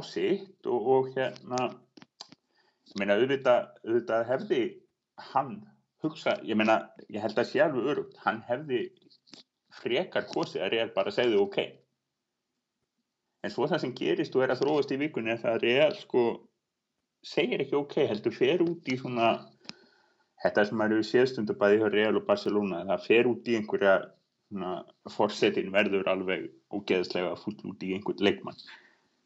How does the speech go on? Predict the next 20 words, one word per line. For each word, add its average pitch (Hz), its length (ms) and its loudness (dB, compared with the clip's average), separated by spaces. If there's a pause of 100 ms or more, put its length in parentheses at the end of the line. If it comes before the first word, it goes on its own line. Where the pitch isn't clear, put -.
(800)
Og 95 160 0
þetta 104 240 4
virðist 143 280 2
orðið 135 160 2
svolítið - 240 -2
persónulegt 165 440 -4
núna. 190 180 -4 (1500)
Og 101 200 0
þá 120 640 2
gæti 233 280 -2
alveg 170 240 -6
gerst 202 240 -8
að, 147 140 -8 (100)
að, 147 120 -4 (120)
að 131 140 -2
Ramos 165 260 -4
segir 151 280 -4
bara - 160 -4
ok, - 160 -12 (120)
þá - 100 -8